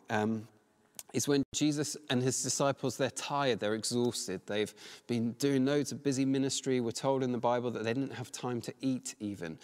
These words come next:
And so Jesus says to them, "Look, let's get in the boat and let's go off to a quiet place and get some rest." So they get in the boat, they start to cross Lake Galilee.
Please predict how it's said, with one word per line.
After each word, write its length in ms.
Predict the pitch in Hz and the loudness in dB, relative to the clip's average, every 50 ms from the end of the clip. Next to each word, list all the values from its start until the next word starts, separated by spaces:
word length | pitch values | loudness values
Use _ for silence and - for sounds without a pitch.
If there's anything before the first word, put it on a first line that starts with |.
| - - - - - - | -16 -18 -18 -18 -10 -6
And 100 | - 107 | -4 0
so 140 | - 139 127 | 2 2 2
Jesus 320 | 110 151 160 156 151 147 | 2 2 0 0 0 -2
says 300 | - - 160 139 131 - | -2 -2 -2 0 0 0
to 80 | - 120 | -2 0
them, 100 | 101 117 | 0 2
"Look, 160 | 127 113 - | 2 2 2
let's 220 | - 117 - - | 0 -2 -2 -2
get 160 | - 170 151 143 | -2 -2 -2 0
in 80 | 165 | 0
the 80 | 165 147 | 0 0
boat 360 | - - 107 104 107 110 - | 0 2 2 4 4 2 2
and 120 | 104 113 | 0 -4
let's 160 | 120 120 - - | -4 -4 -6 -2
go 240 | - 131 127 127 | 0 2 4 4
off 160 | 123 120 - - | 2 0 0 -4
to 80 | - | -4
a 40 | 123 | -4
quiet 460 | - - - 123 123 127 123 123 - | -4 -4 0 0 2 2 2 -2 -6
place 400 | - - 98 92 92 87 - - | -6 -4 -2 -2 -2 -2 -4 -6
and 100 | 101 104 | -4 -2
get 160 | 98 - - | -2 -2 -4
some 280 | - - 123 113 107 104 | -4 -4 -2 -2 0 0
rest." 520 | 113 101 87 - - - - - - - - - - - - - - - - - - | 0 0 0 -2 -4 -8 -8 -8 -10 -14 -16 -20 -20 -20 -20 -20 -20 -20 -20 -14 -8
So 280 | - - 139 127 123 | -4 0 2 4 4
they 120 | 120 127 113 | 4 2 0
get 280 | 110 - 170 170 - | 2 2 0 0 0
in 100 | 156 156 | 0 0
the 60 | 151 135 | 0 2
boat, 280 | - 123 117 117 - | 2 4 2 4 2
they 100 | 120 113 | 0 -2
start 400 | 104 - - - 160 160 156 156 | 0 -2 0 2 2 2 2 0
to 80 | - 147 | -6 -10
cross 560 | - - - 165 139 104 - - - - - - - - | -10 -6 -2 0 0 0 0 -2 -6 -6 -8 -12 -8 -2
Lake 320 | 123 123 123 - - - | 0 0 0 0 -2 -2
Galilee. 500 | - 123 113 113 107 98 92 82 69 - | 0 2 2 4 2 0 -2 -2 -4 -6